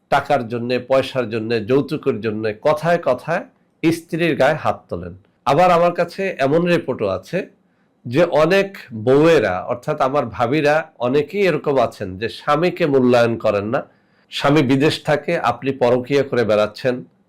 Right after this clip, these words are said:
দেবরের সাথে সম্পর্ক রাখছেন, পাড়ার ভাইদের সাথে সম্পর্ক রাখছেন, এমন ঘটনাও কিন্তু আমরা অনেকেই শুনি। তো বন্ধুরা আমার, এরকম পরকীয়া যাদের স্ত্রীরা করে অথবা স্বামীরা করে, অথবা এমন যারা রয়েছেন যে কোনোভাবেই স্বামী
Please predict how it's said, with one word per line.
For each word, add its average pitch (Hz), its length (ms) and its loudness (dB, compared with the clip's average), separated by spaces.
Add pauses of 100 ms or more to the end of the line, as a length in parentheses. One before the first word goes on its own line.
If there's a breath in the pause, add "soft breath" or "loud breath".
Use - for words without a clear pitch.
(120)
দেবরের 135 420 4
সাথে 127 280 -6
সম্পর্ক 120 500 -4
রাখছেন, 123 500 -2 (440)
পাড়ার 131 320 4
ভাইদের 117 380 0
সাথে - 280 -8
সম্পর্ক 120 480 -4
রাখছেন, 131 460 -4 (100)
এমন 139 300 0
ঘটনাও 127 460 -2
কিন্তু 147 320 -4
আমরা 127 420 0 (220)
অনেকেই 123 380 2
শুনি। 92 340 -10 (800 loud breath)
তো 180 80 4
বন্ধুরা 190 280 4
আমার, 208 180 6 (100)
এরকম 185 480 2
পরকীয়া 160 640 4
যাদের 151 300 2 (160)
স্ত্রীরা 180 480 0
করে 160 320 2
অথবা 139 360 0
স্বামীরা 117 440 0
করে, 87 280 -8 (640)
অথবা 208 600 4
এমন 170 280 2
যারা 143 220 2
রয়েছেন 113 460 -2
যে 170 120 -6
কোনোভাবেই 170 680 -2
স্বামী 180 600 -2